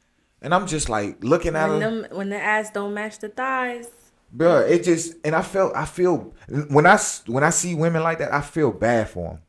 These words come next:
Speaker 1: I really do.
Speaker 2: You think they got botched? Or
Speaker 1: Every-
Speaker 2: they, they know what they got?
Speaker 1: I,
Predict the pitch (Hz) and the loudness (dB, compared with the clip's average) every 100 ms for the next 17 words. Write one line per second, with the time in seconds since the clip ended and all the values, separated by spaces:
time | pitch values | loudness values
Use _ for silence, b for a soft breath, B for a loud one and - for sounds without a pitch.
0 | _ _ _ 113 120 127 117 98 73 226 | _ _ _ 0 2 2 0 -2 -4 -8
1 | 240 202 190 190 196 196 190 - - _ | -6 -4 -2 2 2 2 -2 -12 -16 _
2 | _ _ _ _ _ _ _ _ _ _ | _ _ _ _ _ _ _ _ _ _
3 | _ _ _ _ _ 170 214 180 175 180 | _ _ _ _ _ -2 2 2 0 -4
4 | 175 165 151 143 135 139 196 | -2 -4 -4 -8 -2 -2 -2